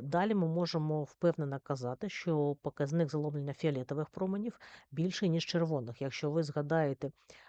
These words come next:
а, як виглядає заломлення світ-, білого світла в трю-, трикутній призмі, то ви, е, згадаєте, що у нас сильніше заломлюються фіолетові промені і слабкіше зам-, заломлюються червоні промені.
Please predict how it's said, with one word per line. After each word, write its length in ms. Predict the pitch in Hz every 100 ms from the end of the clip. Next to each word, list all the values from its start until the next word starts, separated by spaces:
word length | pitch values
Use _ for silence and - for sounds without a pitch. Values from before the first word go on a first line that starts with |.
| -
а, 360 | 165 151 143 143 _ _ _ -
як 280 | 185 185 180
виглядає 540 | 156 160 165 160 151
заломлення 500 | 135 160 151 151 143
світ-, 300 | 143 151 156 147
білого 400 | 151 156 143 143
світла 380 | - 156 143 123
в 200 | 160 156
трю-, 340 | 139 - 151 147 -
трикутній 420 | 165 160 156 135
призмі, 480 | 131 165 214 - 190 - - - -
то 100 | 160
ви, 180 | 165 170
е, 100 | 139 - 170 143 127
згадаєте, 580 | - 151 143 175 202 175
що 180 | -
у 40 | 139
нас 320 | 143 135 - - _ _ -
сильніше 640 | - 170 170 - 135 123
заломлюються 560 | 160 151 143 135 -
фіолетові 500 | 143 160 135 131 143
промені 460 | 170 240 240 254 254
і 340 | - 175 151
слабкіше 500 | - 170 156 220 185
зам-, 260 | 190 160 156
заломлюються 960 | 147 143 143 165 170 160 - 156 147 139
червоні 440 | - 160 147 131
промені. 460 | 123 135 113 117